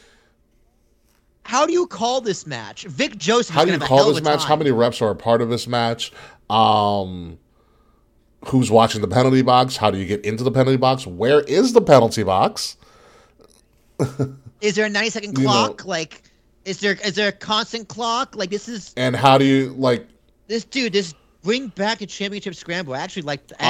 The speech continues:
Speaker 2: I,
Speaker 1: actually liked
Speaker 2: I
Speaker 1: the
Speaker 2: thought so.
Speaker 1: championship
Speaker 2: Championship
Speaker 1: scramble,
Speaker 2: Scramble was great. I
Speaker 1: like
Speaker 2: wasn't around for Championship Scramble. Like, I wasn't watching, but I, I played it in the video games. Like, this seems fun. Uh,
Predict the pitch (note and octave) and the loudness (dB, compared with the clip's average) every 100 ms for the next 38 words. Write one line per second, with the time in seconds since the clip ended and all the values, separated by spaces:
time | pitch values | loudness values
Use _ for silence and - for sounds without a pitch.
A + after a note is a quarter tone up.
0 | D3 G3 C3+ G2+ C#3 D3+ A#2+ A2+ G#2+ - | 4 2 -2 0 0 4 2 2 -2 -2
1 | A2 F#2 F2+ A2 G2 F#2+ - G2+ G2+ C3 | -4 -4 -6 -4 -2 -4 -4 -2 2 2
2 | F3 B2 G#2 A2 B2+ C3+ B2+ C3 C3+ - | 4 0 0 -4 -6 -6 -6 -6 -8 -6
3 | C3 C3+ C#3+ A#2 F#2+ G2+ G2 F2+ F2 - | -4 -2 0 0 0 -2 -2 -4 -4 -4
4 | A#2+ C3 G2+ F#2+ G2 - G#2+ - A2 A2+ | -6 -4 -2 -2 -4 -8 -10 -4 -4 -2
5 | G#2+ F2 F#2+ A2 E3 F#3+ G3+ F#4+ - F#2+ | -4 -6 -6 -6 -6 -8 -6 -6 -6 -10
6 | - F2+ F2+ D#3 - - - _ - G#2+ | -12 -12 -12 -12 -16 -20 -20 _ -4 -2
7 | G#2 G2 F#2+ | 0 -2 -4